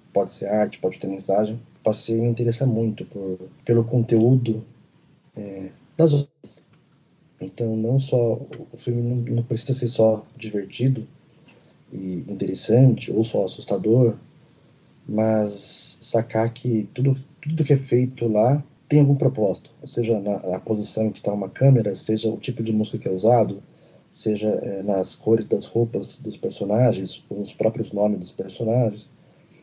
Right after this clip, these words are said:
Eu acho que, quando eu entendi que, que tudo na, na obra, e aí tô falando do filme especificamente, é, é pensado pra algo, mesmo nas mais bobas,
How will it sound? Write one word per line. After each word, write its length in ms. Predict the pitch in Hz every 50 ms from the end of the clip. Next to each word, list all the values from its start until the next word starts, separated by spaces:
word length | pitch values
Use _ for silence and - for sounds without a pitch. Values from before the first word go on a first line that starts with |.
| _ _ _ _
Eu 140 | - 113 113
acho 240 | 117 113 - - 123
que, 640 | - - - 123 117 113 113 107 - - - - - -
quando 180 | - - 131 127
eu 80 | 120
entendi 540 | 127 123 120 - 113 113 110 101 107 110 110
que, 420 | 107 - - 117 104 101 95 95 - - _ _ _ _ _ _ _ _ _
que 100 | - 123
tudo 420 | - - - - 139 147 139 127 123
na, 340 | 113 107 104 98 95 92 - - - _ _ -
na 260 | 98 104 107 104 101
obra, 460 | 98 98 98 95 87 92 90 87 87 - - _ _
e 60 | -
aí 60 | 98
tô 80 | 101 -
falando 220 | - 110 104 104
do 40 | 101
filme 180 | - - 110 107
especificamente, 760 | - - - - - 110 - - 101 95 92 85 82 - - - _ _ _ _ _ _ _ _ - _ - - - _
é, 340 | - 95 95 92 - - -
é 40 | 104
pensado 720 | - - 101 95 90 - - 104 104 113 110 87 92 92 - - - _ _ _ -
pra 140 | 92 87
algo, 560 | 87 92 98 117 127 120 101 - 76 92 90 - - _ _ _ _
mesmo 300 | - 139 165 160 170 139
nas 160 | 98 95 92
mais 220 | 90 101 104 104 95
bobas, 500 | 95 95 117 131 110 101 98 - -